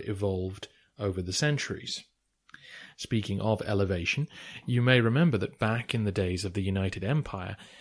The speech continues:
a new Vasilevs was lifted up on a shield and displayed to the army or to the people to receive their cheers and acclamations.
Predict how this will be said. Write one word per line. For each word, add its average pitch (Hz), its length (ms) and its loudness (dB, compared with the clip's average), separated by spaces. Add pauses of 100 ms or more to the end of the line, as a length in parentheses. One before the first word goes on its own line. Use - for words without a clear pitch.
(180)
a 117 100 0
new 127 300 4
Vasilevs 113 720 0
was 104 320 0
lifted 127 540 2
up - 360 0
on 104 200 -4
a - 20 -2
shield - 720 0
and 110 200 -2
displayed 123 680 2
to - 200 -4
the 101 160 -4
army 113 440 2
or 104 100 -2
to - 100 -10
the - 60 -6
people 107 480 -4 (360)
to 127 100 0
receive 110 480 4
their 107 160 2
cheers 92 500 0
and 92 100 -2
acclamations. - 920 -2